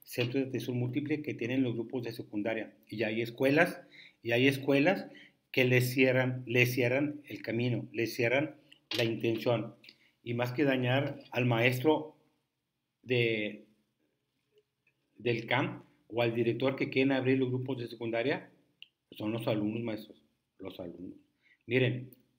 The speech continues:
por obligación, desde el gobierno de Vicente Fox, todos los alumnos deben de cursar su educación básica de doce años. Doce años.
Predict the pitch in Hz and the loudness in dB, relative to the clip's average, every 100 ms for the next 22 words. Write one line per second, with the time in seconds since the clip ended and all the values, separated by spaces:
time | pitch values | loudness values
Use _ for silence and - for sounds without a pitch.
0 | - 113 113 113 107 110 107 101 - 113 | -8 -2 -2 -2 -8 -6 -6 -6 -8 -6
1 | 165 - _ _ _ _ _ - - 113 | -6 -8 _ _ _ _ _ -20 -8 -2
2 | 117 117 110 110 107 - - 113 117 135 | 0 0 -2 -4 -8 -12 -2 0 0 0
3 | 127 120 120 127 127 131 - _ _ _ | -2 -2 -4 -4 -6 -8 -16 _ _ _
4 | _ - 131 135 135 127 120 131 127 123 | _ -2 2 2 2 -2 -2 -2 -4 -10
5 | - 110 113 127 127 127 107 - 110 127 | -10 -6 -4 -2 -4 -6 -12 -10 -10 -10
6 | - _ _ - 110 107 104 120 123 107 | -14 _ _ -4 -4 -4 -6 -4 -6 -6
7 | - 123 131 - 117 101 - - 123 135 | -10 -6 -6 -4 -4 -2 -4 -4 -4 -2
8 | 190 175 117 - _ - _ 131 135 139 | -2 -2 -6 -16 _ -20 _ -4 0 0
9 | 170 165 - 123 180 190 123 - | 2 0 0 -4 -2 -2 -4 -8